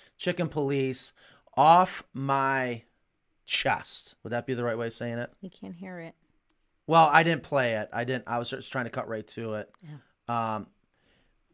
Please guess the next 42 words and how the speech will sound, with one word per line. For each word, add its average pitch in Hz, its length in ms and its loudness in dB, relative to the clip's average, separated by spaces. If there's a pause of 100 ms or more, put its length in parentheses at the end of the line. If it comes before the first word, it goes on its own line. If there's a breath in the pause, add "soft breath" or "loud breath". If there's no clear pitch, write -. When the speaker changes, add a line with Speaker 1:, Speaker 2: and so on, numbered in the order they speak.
(920)
Speaker 2:
There's 185 200 -10
one 190 140 -8
that 160 100 -10
has 165 200 -14
the - 100 -20
siren. 165 560 -16 (360)
See, - 180 -16
you 170 120 -14
did 170 160 -18
the 170 80 -14
wrong 156 220 -14
one. 170 280 -14 (640)
There 160 100 -20
you 143 40 -20
go. 139 160 -20 (280)
Speaker 1:
Well, 147 260 -6 (840)
Speaker 2:
Oh, 139 200 -12 (180)
but 156 180 -18
you 165 120 -14
want 143 180 -14
the 139 60 -20
one 131 140 -16
behind 127 400 -18
you. 120 120 -20 (160)
Gotcha. 110 360 -20 (760)
Speaker 1:
Mm-hmm. 123 140 -8
Speaker 2:
Never 226 220 0
mind. 196 400 0 (240)
Speaker 1:
And 160 120 -6
I 220 80 -4
don't 269 160 -2
hear 262 160 -2
it. 120 120 0
I 92 40 -6
don't 120 120 -6
know 120 100 -4
why 117 140 -4
it's 113 140 -10
not 113 140 -10
playing. 101 220 -8
But 202 120 4
anyways, 110 380 2